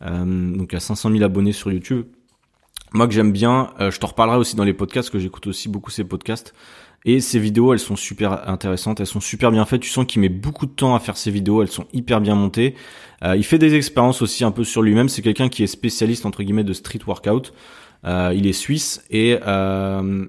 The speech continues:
et voilà. Alors, il est pas coach. Il a pas les mêmes connaissances, justement, que les trois personnes que je t'ai, dont je t'ai parlé avant.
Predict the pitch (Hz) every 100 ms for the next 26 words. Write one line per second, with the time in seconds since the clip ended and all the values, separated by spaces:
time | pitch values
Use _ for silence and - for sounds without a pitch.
0 | _ - 117 104 78 - 95 107 101 127
1 | 131 123 123 - - - - - _ 98
2 | 104 - 147 139 135 135 135 120 113 127
3 | 107 98 104 - 104 107 104 98 98 98
4 | 98 - - - 117 117 107 120 107 107
5 | - 104 92 _ - 98 - 101 98 104
6 | 98 95